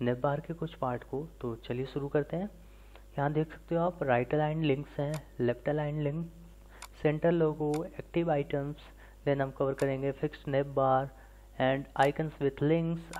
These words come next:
icons with buttons। तो चलिए शुरू करते हैं। हम यहाँ से copy करते हैं basic dot H T M L को और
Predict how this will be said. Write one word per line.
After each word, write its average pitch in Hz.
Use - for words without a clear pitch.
icons 135
with 127
buttons। 165
तो 113
चलिए 131
शुरू 147
करते 147
हैं। 202
हम 160
यहाँ 160
से 165
copy 127
करते 147
हैं 147
basic 127
dot 117
H -
T 170
M 175
L 160
को 127
और 127